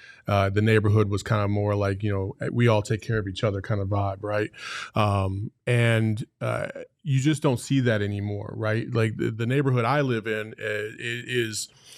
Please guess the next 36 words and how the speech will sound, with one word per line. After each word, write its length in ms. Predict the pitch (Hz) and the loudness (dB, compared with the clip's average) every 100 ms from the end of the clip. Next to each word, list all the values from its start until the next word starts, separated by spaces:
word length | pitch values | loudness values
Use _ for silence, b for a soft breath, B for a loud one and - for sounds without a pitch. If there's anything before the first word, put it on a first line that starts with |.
| B B | B B
uh, 40 | |
actually, 500 | - 139 135 151 135 | -2 2 2 2 4
it's 120 | 120 107 | 2 2
very 240 | 135 127 | 2 2
culturally 480 | - 113 - 127 117 | 2 0 2 0 2
diverse, 640 | 104 98 110 117 98 - - b b b b | 0 0 2 0 0 -4 -16 b b b b
uh, 300 | 107 104 101 | 0 0 -2
but 500 | 98 127 117 110 - - - _ _ | -2 0 0 -2 -8 -14 -18 _ _
nobody 400 | 120 123 135 131 | 0 2 4 2
talks 320 | - 123 104 | 2 0 -2
to 120 | - - | -6 -6
anybody 380 | 110 101 101 | -4 -4 -6
on 140 | 104 107 | -6 -6
that 180 | - - | -6 -8
street. 300 | - 104 - _ | -6 -6 -8 _
Like, 140 | 113 110 | -6 0
everybody 360 | 113 117 113 | 2 4 2
kinda 220 | 104 110 | 2 -2
stays 340 | 98 110 104 101 | 0 0 0 -2
in, 240 | 104 101 - b b | -2 -4 -6 b b
in 80 | 104 | -4
their 180 | 101 104 | 0 2
own 160 | 113 113 | 4 4
little 120 | 110 | 2
bubble, 460 | 104 110 110 104 101 _ - | 2 2 4 2 -2 _ -4
and 120 | 107 | -2
they, 180 | 104 - | 0 -2
and 100 | 107 | -2
they 80 | |
move 200 | 104 107 | 0 0
along. 320 | 104 104 104 104 | 0 -2 -2 -2
And 80 | |
I 80 | 113 | -2
think 180 | 110 143 | 0 2
that 100 | 127 | 2
that's, 280 | 131 135 - | 2 0 -4